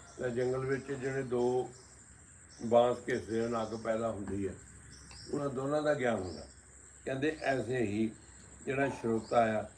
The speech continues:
ਉਹਦੇ ਕੰਨਾਂ ਵਿੱਚ ਜਦੋਂ ਸ਼ਬਦ ਜਾਂਦਾ, ਤਾਂ ਉਹਨੂੰ ਵਸਤੂ ਦੇ ਗਿਆਨ ਕਰਨ ਦੀ ਜਿਹੜੀ ਸ਼ਕਤੀ ਹੈ,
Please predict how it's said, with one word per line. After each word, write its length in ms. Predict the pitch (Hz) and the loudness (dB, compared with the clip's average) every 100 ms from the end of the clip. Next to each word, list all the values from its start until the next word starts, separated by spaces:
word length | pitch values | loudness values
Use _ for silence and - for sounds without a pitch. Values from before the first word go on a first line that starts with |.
| - - - | -20 -18 -6
ਉਹਦੇ 280 | 147 143 139 _ - | 0 2 0 _ 0
ਕੰਨਾਂ 320 | 135 143 147 | 4 6 4
ਵਿੱਚ 120 | 139 | 2
ਜਦੋਂ 340 | 139 135 143 120 | -2 2 4 4
ਸ਼ਬਦ 400 | - 117 113 120 | 0 -2 0 2
ਜਾਂਦਾ, 460 | 101 92 101 104 - - - - _ _ - - - 139 | 2 2 2 -2 -4 -16 -20 -20 _ _ -20 -20 -2 2
ਤਾਂ 100 | 143 | 2
ਉਹਨੂੰ 360 | - 160 151 | 2 2 2
ਵਸਤੂ 360 | 135 143 - 139 | 2 0 0 4
ਦੇ 160 | 143 | 4
ਗਿਆਨ 320 | 127 120 123 117 | 6 4 4 2
ਕਰਨ 380 | 123 117 120 | 0 2 2
ਦੀ 120 | 113 113 | 0 0
ਜਿਹੜੀ 260 | 123 123 | -2 -2
ਸ਼ਕਤੀ 500 | - 107 - 120 120 | -6 -8 -6 -4 0
ਹੈ, 140 | 113 | 0